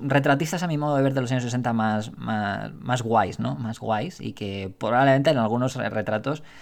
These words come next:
eh, más os, incluso algunos suene, aunque no sepáis que es de él, ¿no?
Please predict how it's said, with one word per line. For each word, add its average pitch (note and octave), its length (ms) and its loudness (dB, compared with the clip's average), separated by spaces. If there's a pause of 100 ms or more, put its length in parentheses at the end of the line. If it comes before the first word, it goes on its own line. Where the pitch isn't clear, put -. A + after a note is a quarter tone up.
(160)
eh, G#2+ 200 -4
más A2+ 320 -2
os, G#2+ 300 -8
incluso A2 300 -6
algunos B2 280 0
suene, B2 380 0 (240)
aunque A2+ 260 -4
no G#2+ 100 -2
sepáis G2 340 -4
que F#2 100 -6
es F2+ 80 -8
de A2 220 0
él, F#2+ 100 -6
¿no? B2+ 180 -4